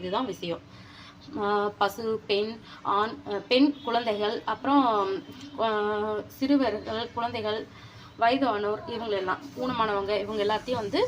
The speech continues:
போர் டைம்ல, ஒரு போர் அப்படின்னு சொல்லி ஒரு அனௌன்ஸ்மெண்ட் வந்துட்டாலே அவங்கள எல்லாத்தையும் ஒரு சேஃபான இடத்துக்கு கொண்டு போய் விட்டுட்டு தான் அந்த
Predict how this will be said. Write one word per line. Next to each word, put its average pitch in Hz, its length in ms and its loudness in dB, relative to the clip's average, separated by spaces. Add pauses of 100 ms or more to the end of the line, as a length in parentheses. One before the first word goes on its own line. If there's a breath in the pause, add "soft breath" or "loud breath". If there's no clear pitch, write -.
(120)
போர் 277 240 4 (120)
டைம்ல, 208 320 2 (460 loud breath)
ஒரு 247 140 2 (100)
போர் 302 280 6
அப்படின்னு 247 280 0
சொல்லி 269 200 2
ஒரு 240 80 0
அனௌன்ஸ்மெண்ட் 240 500 2
வந்துட்டாலே 208 420 0
அவங்கள 240 380 4
எல்லாத்தையும் 226 380 0
ஒரு 226 160 0
சேஃபான 269 460 0
இடத்துக்கு 202 240 -6
கொண்டு 208 160 -2
போய் 214 120 0
விட்டுட்டு 190 320 -6
தான் 359 140 6
அந்த 240 120 2